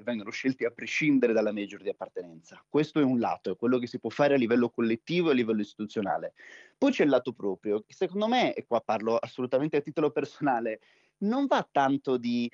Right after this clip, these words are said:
boicottare Sanremo o boicottare l'artista che ci piace, ma però sta dentro una major, figuriamoci, è più che legittimo che sia dentro una grande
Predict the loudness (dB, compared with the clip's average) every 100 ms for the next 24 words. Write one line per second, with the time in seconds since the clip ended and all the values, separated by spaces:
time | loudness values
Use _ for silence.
0 | -12 _ 2 2 4 2 0 2 2 2
1 | 2 0 -2 -8 -2 -2 0 0 0 -2
2 | -2 -6 -8 -6 0 0 0 -4 -4 -6
3 | -6 -8 -12 0 0 2 -6 -10 -6 -6
4 | -6 -12 -10 -4 -2 -4 -6 -12 -8 0
5 | 0 0 -6 -6 -6 -2 -2 -2 -6 -6
6 | -10 -8 -6 -6 -6 -10 -14 -10 -10 -8
7 | -6 -6